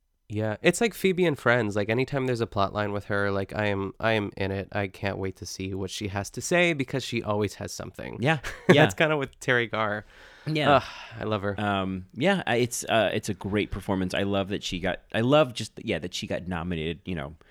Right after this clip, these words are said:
Speaker 2: for that, for the Oscar, for the bafta. Um, I don't know what else she's really been nominated for. I, I think
Speaker 1: Yeah.
Speaker 2: the only other thing I'm really familiar with,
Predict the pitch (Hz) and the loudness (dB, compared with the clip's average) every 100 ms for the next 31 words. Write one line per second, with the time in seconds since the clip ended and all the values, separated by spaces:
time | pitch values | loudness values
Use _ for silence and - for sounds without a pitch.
0 | - _ - 98 110 - - 113 147 - | -20 _ -4 0 0 -2 -2 2 2 2
1 | 117 101 85 87 120 110 - 95 90 85 | -2 -2 -4 -2 2 2 0 -2 -2 -2
2 | 80 - - - 107 90 82 - 127 123 | -6 -14 -20 -6 -4 -2 -4 -4 -2 2
3 | 107 101 92 - 92 82 87 85 80 82 | 2 2 0 -2 -6 -4 -4 -4 -4 -2
4 | 85 87 82 78 - 90 87 82 82 - | -2 0 0 0 0 2 4 2 0 0
5 | 87 85 - - 101 104 92 104 104 104 | 0 0 -6 -6 -2 0 0 2 4 2
6 | 90 95 82 80 80 87 90 - 92 90 | 0 -2 -4 -4 -2 -2 -2 -2 0 2
7 | 90 95 92 - | 2 2 2 0